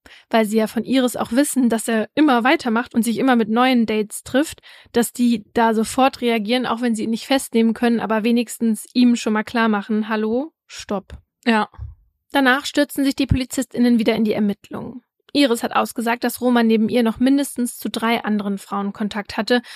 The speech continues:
Speaker 1: und mit ihnen wohl auch Sex ohne Kondom. Zwei Wochen später steht die Polizei dann mit einem Haftbefehl vor Romans Tür.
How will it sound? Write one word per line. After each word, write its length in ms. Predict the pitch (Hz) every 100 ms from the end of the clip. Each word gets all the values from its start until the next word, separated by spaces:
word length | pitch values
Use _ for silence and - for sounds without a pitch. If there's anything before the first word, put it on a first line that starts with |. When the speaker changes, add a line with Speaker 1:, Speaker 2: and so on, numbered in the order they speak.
| -
Speaker 1:
und 80 | -
mit 100 | 247
ihnen 220 | 233 247
wohl 140 | 233 220
auch 200 | 226 220
Sex 380 | - 240 - -
ohne 220 | 208 202
Kondom. 560 | - 202 202 - - - _ _ _ _ _ -
Zwei 220 | 269 247
Wochen 140 | 240
später 380 | - 240 214 226
steht 200 | - 240
die 60 | 247
Polizei 460 | 247 247 - 208
dann 100 | 214
mit 120 | 214
einem 200 | 202 208
Haftbefehl 580 | 208 202 - 196 - 208
vor 140 | - -
Romans 460 | 247 - - -
Tür. 300 | - - -